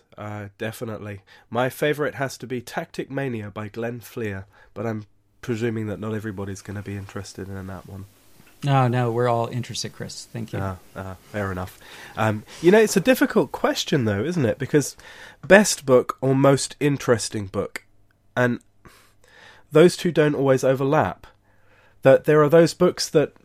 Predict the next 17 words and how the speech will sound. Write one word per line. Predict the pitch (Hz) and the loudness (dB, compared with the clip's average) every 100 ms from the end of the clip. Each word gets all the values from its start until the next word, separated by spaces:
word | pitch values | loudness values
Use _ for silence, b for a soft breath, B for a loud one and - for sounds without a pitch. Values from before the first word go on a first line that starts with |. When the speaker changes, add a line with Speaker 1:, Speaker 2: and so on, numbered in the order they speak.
| - | -10
Speaker 1:
that | - 131 - _ _ _ - | -4 -4 -6 _ _ _ -8
provoke | 147 127 139 - | -2 4 4 4
me | 127 | -4
to | 120 127 117 113 - - | -4 -2 0 -2 -6 -4
rethink, | 135 123 - 139 98 90 - - | -2 -2 -2 -2 -2 -6 -16 -14
uh, | 110 113 104 | -8 -6 -6
an | 113 117 | -4 -2
awful | 110 - 110 | -2 -4 -8
lot, | 98 101 - | -6 -8 -8
and | - 113 110 107 - | -8 -8 -8 -10 -8
I | 120 | -6
end | 123 123 | -4 -4
up | 123 - | -4 -4
disagreeing | 139 - - 127 127 117 | -6 -6 -2 0 0 -2
with | 107 | -4
the | 110 | -4
author | 101 104 - 95 | -4 -4 -6 -8